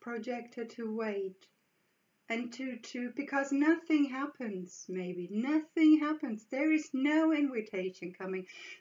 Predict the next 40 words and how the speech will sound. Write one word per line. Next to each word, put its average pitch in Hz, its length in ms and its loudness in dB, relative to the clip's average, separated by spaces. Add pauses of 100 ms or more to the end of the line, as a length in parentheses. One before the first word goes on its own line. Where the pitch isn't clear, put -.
There 320 200 8
is 311 200 0
no 330 480 10
one 311 320 8
banging 285 460 4
at 262 140 0
your 254 140 -4
door 240 300 0
and 220 180 0
you 220 60 -2
can 220 240 -6
experiment 233 680 -6
with 277 180 -4
nothing. 269 680 2 (400)
And, 254 200 -4 (280)
and, 254 300 -2 (260)
and 277 160 0
it's - 300 -4
not, 349 300 8 (680)
I 381 160 8
believe 302 340 4
it's - 240 -4
not 359 260 6
because 302 540 4
I 269 140 4
do 285 240 2
it 220 160 -2
wrong 277 580 2
or 214 240 -2
anything 277 560 2
is 220 160 -10
wrong 220 300 -2
with 220 120 -2
me. 208 300 -4 (420)
It's - 360 -6 (280)
simply 330 460 4
because 262 580 -2
these 247 280 -8
seven 311 440 4
years, 277 560 -2